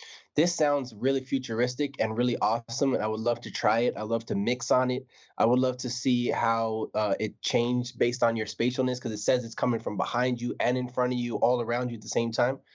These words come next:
So I'm really excited about that. And at the same time, I think, um, with much power comes great responsibility. I think this could be used as a weapon, uh, as strange as it sounds. I do remember hearing stories about way back in the days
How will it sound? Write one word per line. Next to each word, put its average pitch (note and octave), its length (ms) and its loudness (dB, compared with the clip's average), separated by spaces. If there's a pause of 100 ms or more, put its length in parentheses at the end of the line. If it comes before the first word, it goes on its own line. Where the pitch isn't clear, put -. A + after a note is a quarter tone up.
(360)
So C#3 120 4
I'm C#3 120 4
really D3+ 240 2
excited C3 420 0
about C#3+ 300 -2
that. D#3+ 260 -2
And C3 140 2
at B2+ 100 0
the A#2+ 80 -6
same D3 380 0
time, C3 500 -2 (360)
I B2 100 2
think, B2+ 440 0
um, G#2+ 380 2
with A2+ 260 -2
much B2+ 300 2
power B2 240 2
comes A2+ 300 -4
great B2 260 2
responsibility. A#2+ 880 0 (540)
I C3 140 4
think D#3 300 -2
this D3 180 -2
could C3+ 200 0
be C#3 80 2
used C#3+ 280 2
as B2+ 160 2
a A2+ 40 -2
weapon, A#2 520 -4 (140)
uh, A2+ 180 0
as A2+ 100 -2
strange C#3+ 300 0
as A2 60 -8
it A2 80 -2
sounds. C3+ 460 0
I A2 120 -2
do B2+ 140 4
remember C3 300 0
hearing A#2+ 440 -2
stories A#2+ 420 0
about G#2 340 0
way C3 260 2
back B2 280 -2
in A#2 60 -4
the A#2 80 -2
days A2+ 420 -2